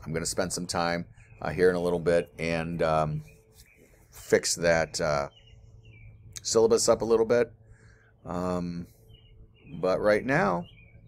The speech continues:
you guys should have more than enough, uh, work to do, and I probably will not bother you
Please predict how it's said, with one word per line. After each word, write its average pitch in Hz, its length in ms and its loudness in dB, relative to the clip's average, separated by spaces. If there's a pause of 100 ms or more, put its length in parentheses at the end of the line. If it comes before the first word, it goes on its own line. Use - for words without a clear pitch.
you 117 140 -6
guys 123 240 2
should 127 160 -2
have 120 100 2
more 120 200 0
than 117 100 -2
enough, 113 420 -6
uh, 101 180 2
work 107 280 0
to 107 100 -8
do, 85 240 0
and 80 80 -2
I 87 140 -2
probably 92 500 -2
will 92 160 -4
not 90 220 -4
bother 90 260 0
you 87 240 -4